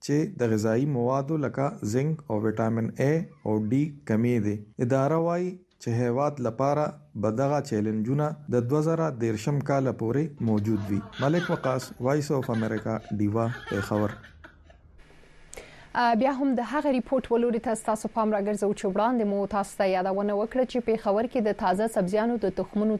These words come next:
Speaker 2: سوداګر وایي د تیر کال راهیسې ګاونډي هیواد افغانستان ته په تخمونو لیږلو بندیز لګول شوی دی چې له کبله یې دوی هم د تاوان سره مخ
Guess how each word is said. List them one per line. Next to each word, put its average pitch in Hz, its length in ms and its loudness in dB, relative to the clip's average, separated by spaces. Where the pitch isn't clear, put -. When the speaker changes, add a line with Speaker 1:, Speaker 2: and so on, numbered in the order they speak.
Speaker 2:
سوداګر 190 480 0
وایي 240 240 2
د 254 160 0
تیر 311 220 0
کال 349 220 0
راهیسې 302 420 0
ګاونډي 220 420 4
هیواد 208 360 4
افغانستان 190 680 0
ته 190 100 -2
په 185 160 -4
تخمونو 220 460 0
لیږلو 202 420 2
بندیز 190 460 2
لګول 175 340 2
شوی 254 260 2
دی 302 120 0
چې - 480 -8
له 196 100 2
کبله 202 380 2
یې 208 200 2
دوی 202 220 4
هم 269 560 2
د 285 160 6
تاوان 254 320 4
سره 151 220 2
مخ - 120 -6